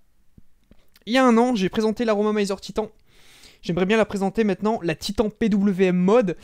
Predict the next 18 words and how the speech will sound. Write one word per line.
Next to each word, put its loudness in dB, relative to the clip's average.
C'est -8
un -2
mode 2
qui -12
dessert -6
cinq -6
volts, 0
soit, -2
euh, -2
euh, 0
mais 2
qu'est-ce -4
que 4
je 0
dis, 4
huit 4
volts 6
quatre 0